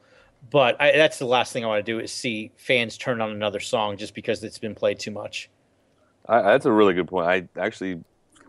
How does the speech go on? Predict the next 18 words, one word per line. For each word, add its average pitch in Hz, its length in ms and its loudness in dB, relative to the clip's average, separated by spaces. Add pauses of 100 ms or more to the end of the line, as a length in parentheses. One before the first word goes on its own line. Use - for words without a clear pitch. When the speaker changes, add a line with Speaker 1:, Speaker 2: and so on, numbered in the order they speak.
(240)
Speaker 2:
completely 101 520 -4
agree 104 160 0
with 85 120 0
you, 73 60 -6
Matt. 78 180 -4
That 87 200 0
s-, - 260 -18
seems 113 280 0
like 101 140 4
that 98 160 4
it 98 120 4
has 95 160 0
a 90 80 0
very 101 300 4
high 95 240 4
possibility 90 520 0
of 82 60 -2
happening. 80 480 -2